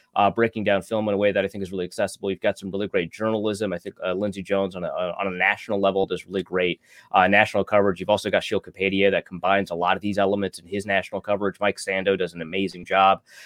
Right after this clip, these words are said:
Uh, you know, he was already one of the top beat reporters on the planet when he ended up becoming a national reporter for E S P N before moving over to The Athletic. Uh, it, these are, uh, really high quality people that provide coverage in a bunch of different ways to a bunch of different beats,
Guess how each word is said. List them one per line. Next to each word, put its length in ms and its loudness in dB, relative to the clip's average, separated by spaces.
Uh, 120 10
you 140 6
know, 80 -6
he 120 2
was 100 6
already 400 6
one 140 -2
of 40 -2
the 60 4
top 300 -2
beat 120 -6
reporters 340 -4
on 60 -10
the 60 -6
planet 400 0
when 100 -4
he 160 -4
ended 160 -4
up 60 -6
becoming 320 -12
a 60 -6
national 400 0
reporter 280 -4
for 60 -10
E 140 -4
S 120 -2
P 140 -6
N 140 -4
before 180 -12
moving 220 -6
over 100 -2
to 60 -12
The 100 0
Athletic. 400 0
Uh, 140 10
it, 140 0
these 240 6
are, 300 12
uh, 120 8
really 460 6
high 400 6
quality 760 2
people 340 0
that 240 6
provide 400 4
coverage 420 -4
in 60 -6
a 60 -6
bunch 280 2
of 60 -6
different 260 -4
ways 280 2
to 140 -8
a 20 -2
bunch 300 0
of 60 -8
different 240 -6
beats, 300 -6